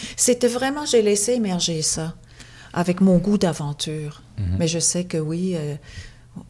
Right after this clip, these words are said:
Speaker 1: ouais, il y a, il y a différentes approches par rapport à ça,
Speaker 2: Oui,
Speaker 1: ouais.
Speaker 2: c'est, on ressent la même chose quand même, la joie, la
Speaker 1: Ouais,
Speaker 2: gratitude, l'amour.
Speaker 1: ouais, ouais,
Speaker 2: Fabuleux.
Speaker 1: ouais. Oui, puis l'amour, je me dis, euh, l'amour, c'est pour moi, le, moi j'étais infirmière,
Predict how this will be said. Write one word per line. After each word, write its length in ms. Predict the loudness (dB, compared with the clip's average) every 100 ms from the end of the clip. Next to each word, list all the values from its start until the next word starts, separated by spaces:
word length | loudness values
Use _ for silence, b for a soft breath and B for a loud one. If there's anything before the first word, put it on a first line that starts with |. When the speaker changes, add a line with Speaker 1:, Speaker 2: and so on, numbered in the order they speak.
| -12 -10
Speaker 1:
ouais, 100 | -10
il 80 | -8
y 40 | -6
a, 80 |
il 60 | -4
y 60 | -4
a 60 |
différentes 560 | -4 -6 -4 -2 -4 -4
approches 420 | -6 -6 -6 -6
par 140 | -8 -10
rapport 280 | -10 -10 -10
à 80 |
ça, 240 | -8 -8 -10 -8
Speaker 2:
Oui, 80 | -6
Speaker 1:
ouais. 60 | -4
Speaker 2:
c'est, 380 | -6 -14 -10 0
on 100 | 4
ressent 320 | 6 4 4 2
la 120 | 2
même 180 | 0 -2
chose 200 | -8 -8
quand 120 | -6
même, 200 | -4 -2
la 120 | -2
joie, 280 | -2 0 2
la 60 | 4
Speaker 1:
Ouais, 140 | 2
Speaker 2:
gratitude, 540 | 0 -2 -4 -4 -4 -2
l'amour. 220 | -2 -2
Speaker 1:
ouais, 220 | -2 -6 -12 -12
ouais, 280 | -10 -10 -14 -20 -12
Speaker 2:
Fabuleux. 300 | -4 -2 -2
Speaker 1:
ouais. 60 | -6 -16 B B B
Oui, 160 | 4 4
puis 100 | 2
l'amour, 520 | 2 2 2 0 -4 -2
je 120 | 0
me 80 | 0
dis, 220 | -2 0 0
euh, 140 | 0 -6 B B B -16 -8
l'amour, 500 | -4 0 2 0 -2
c'est 260 | -2 -2 -4 -6
pour 160 | -4 0
moi, 280 | 2 4 0
le, 80 | -2 B B
moi 140 | 2 4
j'étais 180 | 4 2
infirmière, 580 | 0 0 0 0 0